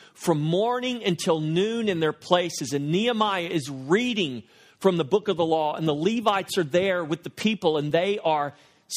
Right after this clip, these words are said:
they are reading distinctly. They are line upon line. They are rightly dividing and helping them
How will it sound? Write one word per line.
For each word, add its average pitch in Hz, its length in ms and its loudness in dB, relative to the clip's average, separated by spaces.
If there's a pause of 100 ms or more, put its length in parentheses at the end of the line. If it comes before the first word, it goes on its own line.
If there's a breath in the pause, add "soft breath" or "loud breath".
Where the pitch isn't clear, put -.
(340)
they 180 200 4
are 151 300 -2 (300 soft breath)
reading 226 880 0
distinctly. 175 880 0
They 175 260 0
are 151 220 -2 (240 soft breath)
line 180 440 2
upon 202 380 0
line. 160 240 0
They 151 120 2
are 139 120 -2
rightly 214 540 0
dividing 180 640 0
and 143 140 -4
helping 240 600 0
them 208 260 0